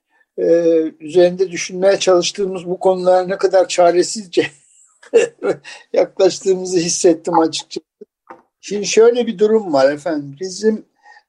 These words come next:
e, kentlerimiz kentleştik.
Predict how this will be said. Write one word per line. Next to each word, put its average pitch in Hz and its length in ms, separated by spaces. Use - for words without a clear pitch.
e, - 260
kentlerimiz 214 1000
kentleştik. 214 920